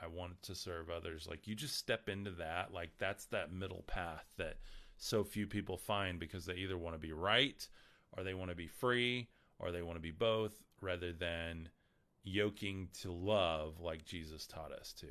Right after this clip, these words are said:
And that's a very, very, I talk a lot about bhakti yoga, uh, which is the yoga of love, which literally is what Jesus talked about. And in fact, he talked about his yoke,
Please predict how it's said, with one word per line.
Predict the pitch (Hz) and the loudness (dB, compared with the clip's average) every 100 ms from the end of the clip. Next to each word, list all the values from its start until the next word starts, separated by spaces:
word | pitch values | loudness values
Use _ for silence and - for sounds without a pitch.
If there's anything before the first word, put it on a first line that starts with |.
| 67 71 | -12 -8
And | 87 | -4
that's | 90 - | -4 -4
a | 85 | -4
very, | 87 85 | -2 -2
very, | 82 85 82 80 - - - | -2 -4 -4 -8 -12 -12 -8
I | 90 | -6
talk | - 101 101 | -2 -2 2
a | |
lot | 92 90 | 4 4
about | 85 80 | 2 0
bhakti | 87 82 - 85 | 0 -2 -4 -6
yoga, | 85 82 82 78 - - - - - - 92 | -4 -2 -4 -4 -10 -20 -20 -20 -20 -6 -2
uh, | 85 | 0
which | 80 82 - | 0 -2 -4
is | 82 | -4
the | 90 | 0
yoga | 82 82 80 | 2 2 0
of | 76 82 | -2 2
love, | 95 82 87 | 2 2 0
which | 95 113 | 2 10
literally | 131 127 110 98 92 | 12 12 12 10 8
is | 92 87 | 6 4
what | 85 | 0
Jesus | 85 92 85 - | 0 -2 -2 0
talked | 98 87 85 | 0 0 0
about. | 80 80 82 | 0 0 -2
And | 80 | -6
in | 87 | -8
fact, | - 90 85 | 0 0 0
he | 85 | -4
talked | - 87 | -2 -2
about | - 85 | -2 -2
his | 90 80 | -4 -4
yoke, | 78 95 85 85 | 2 4 4 2